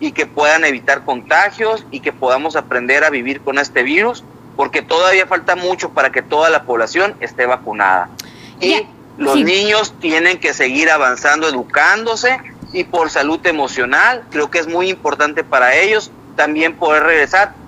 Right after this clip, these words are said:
Speaker 1: pero de una manera segura, de una manera opcional. Los padres de familia que están ahorita participando en este modelo de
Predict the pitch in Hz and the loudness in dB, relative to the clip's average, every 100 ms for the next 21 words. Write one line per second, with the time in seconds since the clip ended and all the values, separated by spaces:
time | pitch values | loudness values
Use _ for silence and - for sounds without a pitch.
0 | - 156 156 156 156 175 196 196 170 165 | -4 -2 0 0 0 2 0 2 2 4
1 | 170 170 180 170 165 180 175 123 - - | 2 2 0 -2 0 0 2 0 -2 -16
2 | - - 143 151 160 180 190 185 156 160 | -20 -12 -2 0 0 0 0 2 0 2
3 | 165 175 - 165 156 - 151 143 147 160 | 4 4 2 -2 -2 -4 -4 -2 2 4
4 | 170 127 - - - 139 139 - 170 185 | 4 0 -10 -20 -10 -6 -4 0 2 2
5 | 208 202 - 135 156 165 160 135 - 147 | 2 0 -2 -4 -2 -2 -2 -4 -2 0
6 | 165 156 151 160 - - - - - 151 | 0 -2 0 0 0 -14 -20 -6 0 0
7 | 143 139 143 - 147 160 175 185 160 135 | 0 -12 -12 -2 2 2 2 -2 -2 -4
8 | 135 147 - 165 139 139 160 196 262 262 | -2 -2 -2 -2 0 2 2 2 -2 -4
9 | - - - 131 127 123 117 110 | -16 -20 -8 -2 0 0 -2 -2